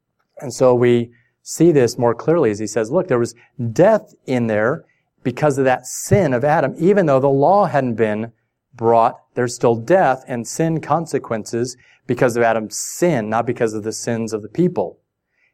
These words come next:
And it says, Adam, uh, verse fourteen, "Nevertheless, death reigned from Adam to Moses, even over those who had not sinned according to the likeness of the transgression of Adam." So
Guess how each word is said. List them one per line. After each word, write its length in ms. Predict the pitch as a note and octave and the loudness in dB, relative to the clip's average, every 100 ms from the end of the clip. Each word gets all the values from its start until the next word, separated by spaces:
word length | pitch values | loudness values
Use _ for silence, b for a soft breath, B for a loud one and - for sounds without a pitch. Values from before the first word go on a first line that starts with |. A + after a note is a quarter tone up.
| - | -8
And 100 | A2+ | -6
it 60 | |
says, 280 | A2 A#2 A2 - | 0 0 0 -2
Adam, 360 | A2+ A2+ B2 A#2+ | 0 0 -2 -2
uh, 220 | A2 G#2 - | -2 -2 -4
verse 240 | A#2 A2 | -6 -6
fourteen, 440 | - A#2 G#2+ A#2+ A#2 | -4 -4 -2 -4 -2
"Nevertheless, 480 | A2+ A2+ A2+ A2+ - | 0 2 2 0 -2
death 220 | B2 A2+ | -2 0
reigned 360 | A2+ A#2 A#2+ | -2 -2 -2
from 140 | A#2 B2 | -6 -4
Adam 240 | A2+ A2+ | -4 -4
to 60 | A2 | -2
Moses, 360 | A#2 C#3+ E3 b b b _ | 0 0 -2 b b b _
even 360 | C#3 G3 A3 G#3+ | 2 4 2 2
over 300 | D3 D3 C#3+ | 2 4 2
those 600 | B2 A#2+ B2 D#3 F#3 - _ _ - | 4 4 4 0 -4 -12 _ _ 0
who 140 | C#3 | 2
had 100 | B2+ | 4
not 280 | B2 B2 B2 | 2 0 -2
sinned 540 | - - G3+ C3+ A#2 | -10 -2 0 0 -2
according 380 | A#2+ B2 B2+ B2+ | -4 -2 -2 -2
to 100 | A#2+ | -4
the 60 | A#2+ | -4
likeness 600 | A2+ C3 F3+ D#3 A2 - | 0 2 0 -2 -6 -4
of 80 | A2 | -6
the 80 | A2 | -6
transgression 840 | - G#2+ G2+ - G#2 G2+ - C3+ | -8 -10 -10 -4 -4 -2 -6 -8
of 140 | B2+ | -8
Adam." 440 | - C#3+ C#3+ F#2+ F2+ | -4 -2 0 -2 -8
So 220 | - | -16